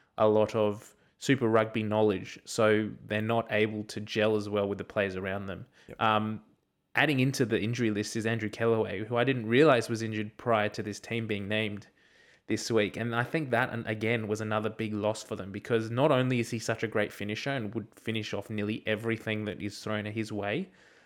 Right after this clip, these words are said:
Speaker 1: he's a great leader as well, and he would have a massive input into helping shape that backline and, and leading around Carter Gordon, and maybe potentially taking some of that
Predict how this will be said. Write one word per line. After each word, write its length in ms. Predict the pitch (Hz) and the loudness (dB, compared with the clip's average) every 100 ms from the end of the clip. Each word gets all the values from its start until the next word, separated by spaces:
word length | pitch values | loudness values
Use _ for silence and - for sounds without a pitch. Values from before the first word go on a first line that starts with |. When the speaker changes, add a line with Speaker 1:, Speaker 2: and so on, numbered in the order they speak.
| _ | _
Speaker 1:
he's 240 | - 143 135 | 0 2 2
a 40 | |
great 320 | 139 123 127 | 4 4 4
leader 400 | 110 107 110 95 - | 4 2 4 0 -2
as 160 | 101 104 | -8 -6
well, 320 | 95 90 85 | -2 -2 -2
and 160 | 101 | -6
he 140 | 104 113 | -4 -2
would 120 | 110 | -2
have 200 | 107 107 | -2 -4
a 20 | |
massive 640 | 107 107 107 - 113 107 - | -4 -4 -4 -4 -6 -6 -8
input 480 | 113 113 110 - - | -8 -4 -6 -6 -8
into 600 | 120 113 - 113 110 90 - _ _ | -6 -6 -6 -4 -4 -6 -12 _ _
helping 320 | 123 117 117 | 0 0 -2
shape 280 | - 123 - | 0 -2 0
that 180 | 135 - | -2 0
backline 420 | 123 - 127 113 | -2 0 -2 0
and, 320 | 110 110 - | -4 -6 -8
and 220 | 110 113 107 | -8 -4 0
leading 300 | 110 107 104 | 0 0 -2
around 320 | 101 101 98 | -2 -4 -4
Carter 240 | 107 98 | 0 0
Gordon, 460 | 95 95 110 139 151 | 0 0 0 0 -4
and 160 | 120 113 | -4 0
maybe 320 | 113 135 135 | 0 0 -2
potentially 420 | 131 120 117 117 | -2 -2 -2 -2
taking 300 | 107 104 107 | -2 -4 -4
some 200 | 104 101 | -8 -6
of 60 | 98 | -4
that 240 | 98 - | -6 -8